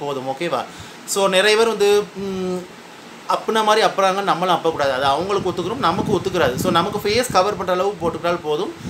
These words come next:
சன்ஸ்கிரீனுமே கூட உங்களுக்கு ஓவர் செட் ஆகுது அப்படின்னா, நீங்க கொஞ்சம் அமௌண்ட் வந்து ரெடியூஸ் பண்ணி யூஸ் பண்ணிக்கிறீங்க. But ஹை ப்ரொடெக்ஷன் உள்ள சன்ஸ்கிரீன் வந்து யூஸ் பண்ணிக்கிறீங்க. மாய்ஸ்சரைசர் வந்து இப்ப ஸ்கின்ல நீங்க வந்துட்டு போட்டிங்கன்னா இந்த மாதிரி ஜெல் பேஸ் மாய்ஸ்சரைசர் போட்டு கொஞ்ச நேரம் டைம் விடுங்க. ஒரு two to three minutes டைம் விடுங்க. அப்போ தான் அந்த மாய்ஸ்சரைசர் வந்து நல்லா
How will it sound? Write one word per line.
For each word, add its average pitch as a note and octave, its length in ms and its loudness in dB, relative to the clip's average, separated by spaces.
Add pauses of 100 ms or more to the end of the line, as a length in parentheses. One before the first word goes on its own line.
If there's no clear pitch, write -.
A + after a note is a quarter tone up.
(200)
சன்ஸ்கிரீனுமே A3+ 580 0
கூட A3 120 0
உங்களுக்கு G3+ 240 0
ஓவர் G3 220 0
செட் F3+ 280 -4
ஆகுது F3 240 6
அப்படின்னா, D3+ 260 -4
நீங்க G#3+ 180 -4
கொஞ்சம் D#3 320 -2
அமௌண்ட் G#3 220 -4
வந்து F3+ 80 -4
ரெடியூஸ் E3+ 300 -2
பண்ணி E3 160 -4
யூஸ் D#3 220 -6
பண்ணிக்கிறீங்க. C#3+ 360 -4
But F#3 180 -2
ஹை F#3+ 300 2
ப்ரொடெக்ஷன் G3 280 -8
உள்ள D#3+ 120 -4
சன்ஸ்கிரீன் C#3+ 440 -8
வந்து F3+ 60 -10
யூஸ் C#3 240 -8
பண்ணிக்கிறீங்க. A#2 360 -6 (440)
மாய்ஸ்சரைசர் A#3 540 4
வந்து G3 160 -4
இப்ப F#3 140 -6 (100)
ஸ்கின்ல G#3 300 -4
நீங்க F3+ 100 -2
வந்துட்டு F3 380 0 (1000)
போட்டிங்கன்னா F#3 360 2
இந்த F#3+ 120 0
மாதிரி G3 160 -2
ஜெல் F#3+ 200 2
பேஸ் A3 220 2
மாய்ஸ்சரைசர் E3 520 -2
போட்டு C#3+ 220 0 (120)
கொஞ்ச F3+ 180 0
நேரம் C4 260 -2
டைம் G#3+ 260 2
விடுங்க. C#3+ 220 -4 (100)
ஒரு C#3 140 -8
two F#3 140 -2
to A3 140 -4
three F3 160 -2
minutes G3 180 -8 (180)
டைம் D#3+ 220 0
விடுங்க. A#2 220 -8 (400)
அப்போ F3 140 6
தான் A#3 120 0
அந்த G#3 140 -4
மாய்ஸ்சரைசர் G3 460 -2
வந்து G#3+ 160 -4
நல்லா G3 240 0